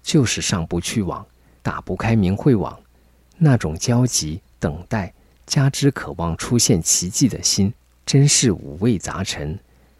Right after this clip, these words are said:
眼看着时间在一秒一秒的流逝，直到子夜十二点，也没有把稿件成功发送。那种未能正念破网而耽误了同修稿件的心情，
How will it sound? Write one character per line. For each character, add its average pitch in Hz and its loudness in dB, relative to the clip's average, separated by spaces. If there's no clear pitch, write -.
眼 185 2
看 147 2
着 107 -2
时 - -4
间 117 2
在 120 0
一 127 2
秒 92 0
一 101 2
秒 90 -2
的 - -10
流 76 -8
逝， - -4
直 127 2
到 147 4
子 - -4
夜 90 -2
十 - -2
二 120 2
点， 73 -6
也 98 2
没 101 6
有 131 6
把 110 -2
稿 - -8
件 82 -2
成 85 -2
功 98 0
发 92 -4
送。 92 0
那 151 8
种 92 4
未 127 6
能 104 6
正 117 4
念 92 2
破 123 2
网 78 -4
而 92 2
耽 123 2
误 139 6
了 85 2
同 92 -2
修 117 2
稿 - -6
件 123 2
的 82 -4
心 113 4
情， 76 0